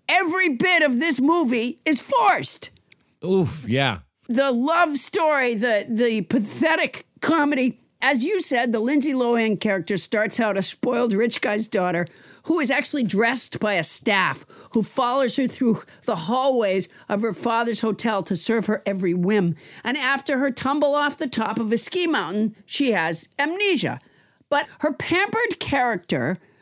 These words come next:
Speaker 1: remains she has amnesia. She doesn't, she doesn't remember where she lived or what her name is or who she knew. But her pampered character remains such that the hospital staff wants to get rid of her, which is why when Jake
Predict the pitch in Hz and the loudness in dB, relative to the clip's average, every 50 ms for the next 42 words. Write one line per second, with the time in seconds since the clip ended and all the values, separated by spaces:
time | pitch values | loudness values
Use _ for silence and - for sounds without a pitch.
0 | _ _ - 226 240 254 247 240 240 311 359 392 392 311 185 135 123 120 127 131 | _ _ 0 2 2 4 4 4 4 4 4 2 2 2 0 0 0 -2 -2 -4
1 | - - - - - - _ _ _ - - - 254 269 311 320 359 349 339 330 | -4 -4 -4 -4 -4 -8 _ _ _ -6 -2 0 2 2 2 2 0 0 0 0
2 | 302 294 277 277 294 226 - 220 196 214 247 269 269 277 262 - 240 - - 247 | 0 2 2 0 0 0 0 2 2 2 2 2 0 0 -2 -2 -2 0 0 2
3 | 220 240 254 277 294 285 285 277 285 277 262 240 226 226 247 269 277 - 359 320 | 2 2 2 2 2 2 2 2 2 2 2 2 2 2 2 0 0 0 0 0
4 | 302 302 285 240 269 247 233 233 233 240 262 285 277 269 262 240 226 214 214 226 | 2 2 2 2 2 2 2 2 2 2 2 2 2 2 2 2 2 2 2 0
5 | 269 254 - - - - 233 226 214 180 220 269 330 311 - - 339 320 285 277 | -2 -2 -4 -6 -4 0 0 2 2 2 2 2 2 2 2 0 0 0 0 0
6 | 240 185 139 180 240 233 - _ _ _ _ - - - - - _ - - 277 | 0 0 0 0 -2 -4 -6 _ _ _ _ -20 -20 -20 -20 -20 _ -6 -2 -2
7 | 285 285 285 277 - - - 302 330 359 359 330 381 427 381 302 - 285 262 277 | 0 2 0 0 -2 -2 -2 0 0 0 0 0 0 -2 -2 0 0 0 0 0
8 | 277 247 - 269 254 254 240 226 226 233 262 285 285 285 269 233 - - - 294 | 0 -2 -2 0 0 2 4 4 4 4 4 4 4 2 2 2 2 2 0 0
9 | 269 - - - 277 247 - 214 175 180 208 247 269 320 339 - - - 339 330 | -2 -2 -2 -2 -2 0 0 -2 -4 -2 -2 -2 -2 -2 -2 -4 -4 -2 -2 0
10 | 294 254 - - - 233 202 190 202 - - 180 175 165 143 - - - 208 190 | 0 0 0 -2 0 0 2 0 0 -2 -4 -4 -2 -2 -2 -2 -2 -2 0 0
11 | 214 226 220 262 320 339 339 294 202 165 143 120 113 - - - - - - - | 0 -2 -2 -2 0 0 2 2 0 0 -2 -6 -8 -12 -18 -20 -20 -20 -20 -20
12 | - - 226 240 - - 247 220 202 233 254 240 240 226 220 233 226 - 208 220 | -6 -2 -2 0 0 0 0 0 2 2 2 4 4 2 2 2 0 -2 -4 -4
13 | 247 226 208 196 196 - _ _ _ - 190 156 - 262 277 294 311 285 - - | -2 -2 -2 -2 -4 -6 _ _ _ -2 0 2 2 2 2 2 0 -2 -6 -10
14 | - | -14